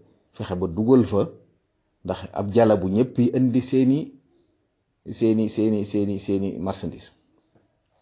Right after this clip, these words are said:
Kon ñun nag, euh, li sëriñ bi taalif moo war nekk suñu marchandise mu ñu koy dugal. Ginnaaw buñ ko, euh, defaree ba mu mën a àgg ci ñëpp,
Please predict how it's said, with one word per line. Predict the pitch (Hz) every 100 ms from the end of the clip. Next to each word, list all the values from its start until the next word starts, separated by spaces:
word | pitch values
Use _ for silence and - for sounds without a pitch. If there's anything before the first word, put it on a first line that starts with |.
| _
Kon | - 82
ñun | 95 95
nag, | 98 - _ _ _ -
euh, | 80 92 90
li | 95
sëriñ | 107 139 120
bi | 95
taalif | 90 92 110
moo | 95
war | 90
nekk | 90 92
suñu | 92
marchandise | 85 80 87 90
mu |
ñu | 87
koy | 85
dugal. | 82 - - _ _ _ _ _ _ _
Ginnaaw | - 87
buñ | 87 90
ko, | 90 90 - _ _ _ _ _ -
euh, | 73 82 85 87 85 85 85 82 85 87 80 80
defaree | 90 120 120 101 90
ba | 98
mu | 113
mën | 113
a | 110 113
àgg | 98
ci | 95
ñëpp, | 87 101